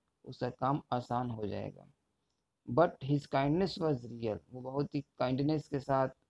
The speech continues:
और बहुत ही glad mood में था और वो कह रहा था कि "मुझे पता है कि लुटकिंस कहाँ है।" I managed to bargain down to two dollars an hour। और बात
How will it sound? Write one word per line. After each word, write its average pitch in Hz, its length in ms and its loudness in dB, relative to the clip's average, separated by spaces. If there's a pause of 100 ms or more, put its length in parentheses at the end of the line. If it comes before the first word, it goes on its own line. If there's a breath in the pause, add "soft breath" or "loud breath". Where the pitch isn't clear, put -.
(140)
और 123 100 2
बहुत 131 400 0
ही 139 60 4
glad 131 500 8
mood 135 260 0
में 131 140 -2
था 123 280 -4 (840)
और 131 460 6
वो 135 120 2
कह 165 180 2
रहा 170 140 4
था 151 160 0
कि 143 80 -4
"मुझे 131 220 0
पता 127 340 0
है 151 140 0
कि 139 200 -4
लुटकिंस 127 480 -6
कहाँ 120 300 -4
है।" 120 200 -10 (440)
I 127 100 4
managed 135 500 2
to 135 160 2
bargain 131 520 4
down 131 340 2 (440)
to 131 80 2
two 151 400 2
dollars 123 440 4 (180)
an 120 60 -2
hour। 107 260 -2 (760)
और 139 420 4 (260)
बात 139 340 6